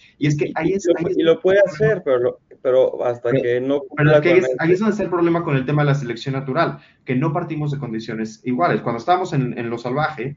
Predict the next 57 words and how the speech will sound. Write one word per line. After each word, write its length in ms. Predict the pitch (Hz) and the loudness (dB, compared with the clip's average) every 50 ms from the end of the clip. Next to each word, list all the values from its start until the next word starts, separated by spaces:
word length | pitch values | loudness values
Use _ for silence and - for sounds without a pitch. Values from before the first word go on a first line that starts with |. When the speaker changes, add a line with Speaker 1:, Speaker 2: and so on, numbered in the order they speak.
| _ _ _ _ - | _ _ _ _ -8
Speaker 1:
y 140 | 117 113 | -6 -4
todos, 420 | - 135 135 139 139 139 - - _ - | 0 2 2 2 0 -2 -6 -14 _ -20
pues, 180 | 107 - - | -20 -16 -10
teníamos 320 | - 117 123 127 135 139 127 | -6 -2 -2 0 0 -2 -2
los 120 | 123 123 | -2 -4
mismos 220 | 127 127 123 123 | -4 -6 -6 -6
derechos, 380 | 127 127 113 117 - - 131 - | -8 -8 -8 -10 -12 -14 -16 -14
sí, 220 | - 180 147 143 - _ - | -12 -12 -12 -12 -14 _ -2
pero, 480 | - 156 151 139 113 120 - - - - | 0 2 4 4 4 2 -2 -2 -4 -4
pero 320 | 127 110 98 101 - - - _ _ _ _ _ | -4 -2 -2 -4 -6 -10 -14 _ _ _ _ _
el 160 | - 127 123 | -6 -6 -4
problema 380 | 123 131 131 139 156 170 175 196 | -2 0 0 2 2 2 0 0
aquí 380 | 190 - - 127 110 107 - - | -4 -4 -6 -6 -6 -6 -8 -6
es 180 | - 120 120 - | -6 -6 -6 -2
que 320 | - 143 135 - - - _ | 0 0 0 0 -4 -8 _
tendríamos 460 | - 135 127 135 147 147 - - 170 | -2 0 0 2 0 0 0 -2 -4
que 100 | - 170 | -6 -4
partir 400 | 147 139 123 123 - 127 120 123 | -4 -4 -4 -6 -4 -4 -4 -4
de 160 | 123 120 120 - | -4 -6 -6 -8
que, 320 | - 107 101 95 - - _ _ | -8 -6 -6 -6 -8 -12 _ _
pa-, 160 | - - 143 - | -10 -8 -4 -2
para 160 | 160 160 160 | 0 0 2
llegar 180 | 156 185 165 | 2 2 2
a 20 | 147 | 2
la 60 | - | 2
selección 300 | 208 151 139 143 151 151 | 0 -2 -2 0 0 -2
nat-, 160 | 151 147 - | -2 -4 -2
que 80 | - 143 | -2 -2
esto-, 220 | - - - - | -2 -2 -4 -6
eh, 160 | - 127 - - | -6 -6 -2 0
en 220 | 131 127 131 127 | 0 0 2 2
muchas 280 | 127 143 147 - 208 202 | 2 2 0 0 -2 -6
cosas 240 | - 190 180 180 170 | -8 -8 -10 -10 -8
estoy 140 | - 165 | -8 -6
de 60 | 151 147 | -6 -4
acuerdo 220 | 147 147 143 143 | -4 -2 -2 -4
contigo, 340 | 120 107 - 147 151 139 - | -4 -8 -10 -8 -8 -8 -8
o 40 | - | -8
sea, 100 | - 107 | -12 -16
Speaker 2:
Eh, 40 | |
Speaker 1:
científicamente 560 | - - 107 104 113 139 - - - 139 147 131 | -12 -12 -10 -4 0 0 2 2 2 0 0 2
Speaker 2:
estamos 260 | 117 185 - - 180 | 4 4 4 6 6
hablando 320 | 151 143 147 151 160 170 | 6 6 6 6 4 2
de 80 | 160 143 123 | 0 0 0
ideales, 460 | 113 110 113 113 110 104 98 98 - 104 | 2 2 2 2 2 0 -4 -8 -8 -6
¿eh? 200 | 110 127 139 - | -6 -6 -4 -6
O 40 | 120 | -6
sea, 180 | 117 113 110 | -4 -6 -4
por 120 | - 123 123 | -2 -2 -2
eso 180 | 120 131 143 | -2 -2 -4
también 260 | - 117 107 110 110 113 | -4 -4 -4 -4 -4 -4
lo 140 | 113 113 | -6 -6
traigo 260 | 113 110 110 110 110 110 | -6 -6 -6 -4 -4 -6
al 120 | 104 98 | -6 -6
tema. 280 | 104 107 101 101 90 87 | -10 -12 -10 -10 -12 -12
O 60 | 107 | -14
sea, 100 | 110 107 | -16 -16